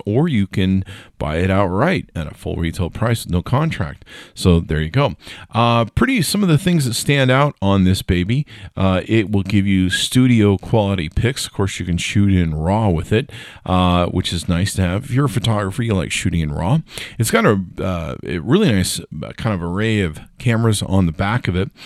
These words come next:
Uh, it's got Google Assistant built in, quick gestures, and face recognition. I really like the facial recognition.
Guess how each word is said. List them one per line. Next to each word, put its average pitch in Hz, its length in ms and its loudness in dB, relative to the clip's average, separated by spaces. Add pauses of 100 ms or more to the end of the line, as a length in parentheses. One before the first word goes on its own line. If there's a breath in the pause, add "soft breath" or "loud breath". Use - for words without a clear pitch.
(260 loud breath)
Uh, 98 280 0
it's - 120 -8
got 95 160 -2
Google 107 240 2
Assistant 120 540 2
built 92 260 0
in, 185 240 4
quick - 300 -2
gestures, 127 640 -2 (100)
and 104 260 2
face - 380 -6
recognition. 87 540 -2 (640 loud breath)
I 117 80 0
really 180 240 0
like 147 160 -2
the 107 100 0
facial 117 360 -2
recognition. 95 580 -4